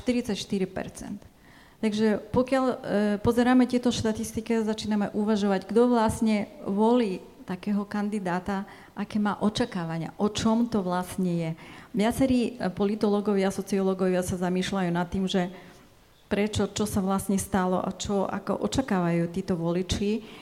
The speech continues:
a v, v čo veria títo voliči, tak sa zistilo, že, mm, veria, až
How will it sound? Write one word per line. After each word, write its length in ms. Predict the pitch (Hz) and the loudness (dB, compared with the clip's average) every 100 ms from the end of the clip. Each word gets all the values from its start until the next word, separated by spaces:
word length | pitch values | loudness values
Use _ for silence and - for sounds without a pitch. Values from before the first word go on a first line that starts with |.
| - - | -20 -4
a 160 | 180 185 | -2 -2
v, 160 | - - - 196 185 | -6 -12 -6 -6 -4
v 120 | 185 - - - | -6 -8 -6 0
čo 320 | 240 233 240 196 | 4 4 4 -2
veria 560 | 180 214 220 180 170 165 185 - - - | 0 2 2 0 -2 -4 -8 -16 -20 -10
títo 240 | 185 185 | -8 -6
voliči, 560 | 170 170 175 180 - - - - - - | -8 -8 -8 -8 -10 -12 -16 -20 -20 -4
tak 160 | 220 220 | -4 -2
sa 160 | 233 | -2
zistilo, 480 | 220 240 262 233 220 | -2 -4 -2 -2 -2
že, 400 | 202 220 208 202 202 - - - | -2 0 0 -2 -4 -16 -20 -10
mm, 1040 | 202 202 202 202 202 202 202 202 202 202 202 - - - - 240 262 - - - - - _ _ - _ _ - _ - _ - _ - _ - _ 196 | -4 -2 0 0 -2 -2 -2 -2 -2 -4 -8 -14 -16 -16 -14 -18 -16 -16 -20 -20 -20 -20 _ _ -20 _ _ -20 _ -20 _ -20 _ -20 _ -20 _ -10
veria, 720 | 185 240 262 262 269 269 - | 0 2 4 4 4 4 0
až 240 | 226 - | -4 -4